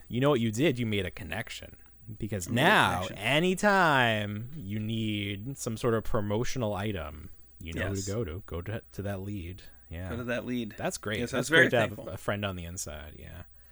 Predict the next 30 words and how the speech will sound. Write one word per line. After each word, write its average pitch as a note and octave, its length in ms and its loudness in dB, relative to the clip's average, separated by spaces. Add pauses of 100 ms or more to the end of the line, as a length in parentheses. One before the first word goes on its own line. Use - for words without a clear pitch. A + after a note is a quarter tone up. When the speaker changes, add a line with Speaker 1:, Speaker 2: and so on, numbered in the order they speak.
(160)
Speaker 2:
It - 100 2
was D#4 140 4
nice. - 440 6
And G3 120 4
it's A#3 120 6
nice, B3 240 8
Speaker 1:
Yeah. G2+ 60 4
Speaker 2:
you G#3+ 40 4
know, A3+ 140 6
it's F#3 140 6
a F3 60 8
nice, C#3 520 6
it's, C#3 260 2
it's B2+ 180 -4
made D3+ 200 6
of A#2+ 100 4
foam C3+ 460 0
board. E3+ 480 4 (200)
Speaker 1:
Yeah, G#2+ 220 0
I F#3+ 80 4
saw C#3 280 6
that F3+ 80 8
from D3+ 100 0
the A#2 80 0
Speaker 2:
So D3+ 160 4
Speaker 1:
side. F3+ 320 8
It's A#2 160 2
not C3+ 240 4
just, - 280 -6
like, A2 300 2